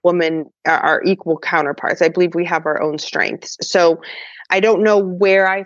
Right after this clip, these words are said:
fall into on this debate, um, because I, I believe in gender roles, but I believe in the fact that we should all be heard <laughs> and respected in the same boat.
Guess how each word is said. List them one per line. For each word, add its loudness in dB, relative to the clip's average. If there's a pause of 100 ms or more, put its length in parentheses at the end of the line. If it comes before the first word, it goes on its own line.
fall -8
into -4
on 2
this -2
debate, -2
um, -2
because 0 (760)
I, 2
I 0
believe 0
in 0
gender 0
roles, -2 (720)
but 2
I 4
believe 0
in 0 (520)
the 2
fact -2
that 0
we 0
should -8
all 2
be -2
heard 0 (160)
<laughs> -6
and 2
respected -4
in -6
the -6
same -2 (460)
boat. 0